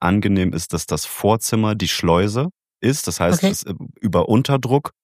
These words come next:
Speaker 1: kommt die Luft gar nicht vom Gang durch die Schleuse ins Zimmer, weil das Zimmer, das Krankenzimmer selbst hat einen erhöhten Luftdruck.
Speaker 2: Okay.
Speaker 1: Und wenn du die Schleuse, zur Schleuse hin aufmachst, merkst du auch dieses
Speaker 2: Okay, warum ist das wichtig?
Speaker 1: Das ist wichtig,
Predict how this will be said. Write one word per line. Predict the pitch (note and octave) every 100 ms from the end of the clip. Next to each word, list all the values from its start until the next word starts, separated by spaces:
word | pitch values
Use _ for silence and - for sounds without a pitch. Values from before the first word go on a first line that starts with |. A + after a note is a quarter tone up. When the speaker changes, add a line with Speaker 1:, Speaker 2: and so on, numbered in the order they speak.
| _ _ _ _
Speaker 1:
kommt | - G#2+ A#2 -
die | G2+
Luft | F#2+ A2+ -
gar | - F#2+ G2
nicht | F#2+ -
vom | - F2 E2
Gang | F#2+ G2 A2+ B2+ _ _ _ _ _ _
durch | - G#2
die | -
Schleuse | G2 - F#2+ F#2 F#2+ -
ins | F#2 F2
Zimmer, | - G2+ F#2+ D2
weil | D#2+
das | E2 -
Zimmer, | - A#2 B2 B2 B2 - _ _
das | F#2
Krankenzimmer | - G#2 A2 - - C#3+ C3+
selbst | A2 A#2 -
hat | -
einen | -
erhöhten | E2+ G2 G#2 F#2+
Luftdruck. | B2 - D3 A#3+ - _ _
Speaker 2:
Okay. | G3 - G3+ - _
Speaker 1:
Und | G2 F#2
wenn | G#2
du | F#2+
die | F2+
Schleuse, | F#2 - A2+ D#3+ D3+ F#2 - -
zur | - G2
Schleuse | - B2+ C3+
hin | G2+
aufmachst, | D#2+ F2 - G2
merkst | G2+ G2+ -
du | G2+
auch |
dieses | G2+ F#2+ E2 - _ _ _ _ _ _ _ -
Speaker 2:
Okay, | A3+ F#3
warum | F3+ G3+
ist | G3+
das | G3 -
wichtig? | G3 - A#3 - _ _ _ -
Speaker 1:
Das | F#2
ist | F#2+ G2
wichtig, | B2+ - C3